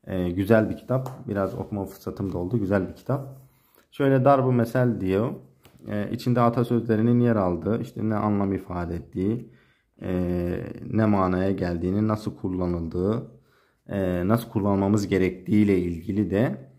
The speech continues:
bize ipuçları veren, bize bu konuda çalışmalar yapan bir, e, eser diyebilirim. Mesela terzi kendi söküğünü dikemez diye şöyle içinde, e, bunun açıklamasını yaptığı bölümlerin olduğu bir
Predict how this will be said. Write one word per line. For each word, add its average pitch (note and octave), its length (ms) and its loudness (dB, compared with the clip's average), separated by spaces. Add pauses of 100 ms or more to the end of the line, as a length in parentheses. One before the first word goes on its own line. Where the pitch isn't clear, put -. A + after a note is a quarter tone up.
(300)
bize G2+ 260 -4
ipuçları G2 560 -4
veren, G2+ 380 0
bize G#2+ 400 -2 (440)
bu G#2 140 -4
konuda G2 260 2
çalışmalar F#2+ 500 -2
yapan B2 320 2
bir, C3 340 2 (200)
e, B2+ 160 -12 (320)
eser A2 640 -2 (120)
diyebilirim. F#2+ 600 -2 (960)
Mesela F#2+ 580 -2 (100)
terzi F#2+ 340 0
kendi F#2 260 -2
söküğünü F2 440 -8
dikemez E2+ 540 -6
diye F#2 200 -4
şöyle F#2+ 640 -2 (560)
içinde, F2+ 540 -4 (360)
e, C3 100 -10 (840)
bunun G2 420 2
açıklamasını F#2 720 -2
yaptığı G#2+ 480 0
bölümlerin F#2+ 460 0
olduğu G2 420 0
bir C3 280 4